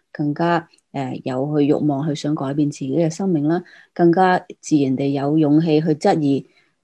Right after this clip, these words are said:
之前我哋所有嘅觀念、所相信嘅嘢，以為自己唔得，呢啲冇用嘅嘢啊，更加容易去清除呢啲嘢，更加容易去，誒，跟隨宇宙意志係點樣嘅，OK，我就順服佢去，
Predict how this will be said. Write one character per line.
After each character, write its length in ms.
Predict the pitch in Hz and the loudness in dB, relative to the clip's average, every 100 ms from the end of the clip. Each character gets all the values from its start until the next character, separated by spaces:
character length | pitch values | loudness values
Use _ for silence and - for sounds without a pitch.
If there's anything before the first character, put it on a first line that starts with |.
| _ | _
之 160 | - 202 | 4 4
前 360 | - 139 131 - | 6 0 0 0
我 140 | 147 | 0
哋 280 | 147 143 139 - | 4 4 4 -6
所 400 | - - 131 139 | -6 0 4 6
有 140 | 180 143 | 6 6
嘅 120 | 147 143 | 4 4
觀 180 | 180 | 6
念、 260 | 180 156 143 | 8 8 6
所 160 | - 156 | 4 2
相 220 | 185 170 | 4 4
信 160 | 165 143 | 4 2
嘅 60 | |
嘢， 140 | 147 143 | 4 4
以 120 | 143 | 4
為 100 | 131 | 2
自 140 | - | -4
己 140 | 131 156 | -2 0
唔 100 | 131 | 0
得， 100 | 156 | -2
呢 160 | 156 165 | 0 4
啲 140 | 214 | 6
冇 180 | 156 156 | 10 10
用 180 | 160 147 | 10 8
嘅 60 | |
嘢 260 | 151 151 147 - - - | 8 6 4 -4 -18 -6
啊， 200 | 139 - | -6 0
更 160 | 160 165 | 6 8
加 100 | 170 | 8
容 180 | 135 127 | 6 2
易 120 | 131 | 0
去 220 | 147 139 | 2 2
清 220 | 135 160 | 4 4
除 140 | 165 - | 4 0
呢 140 | 117 | -4
啲 220 | 139 123 | -4 -6
嘢， 60 | - _ - - - _ | -10 _ -20 -20 -20 _
更 180 | - 175 | 4 8
加 120 | 180 185 | 10 12
容 180 | 156 143 | 10 10
易 140 | 151 | 10
去， 60 | 160 | 10
誒， 680 | 175 160 151 - 147 135 - _ - | 10 12 10 6 2 0 -6 _ 4
跟 220 | 196 202 | 6 8
隨 340 | 185 131 - - _ | 6 4 2 -4 _
宇 160 | 156 165 | 8 8
宙 180 | 165 | 10
意 140 | 147 151 | 10 8
志 120 | 143 | 8
係 120 | 160 | 0
點 180 | 143 139 | 0 4
樣 240 | 147 147 | 6 6
嘅， 120 | 147 - | 2 0
OK， 480 | 151 - 220 151 135 | -4 0 2 2 0
我 160 | 139 | -4
就 80 | 165 | -6
順 260 | 143 - - | -8 -8 -8
服 120 | - | -12
佢 200 | - | -10
去， 80 | 127 | -10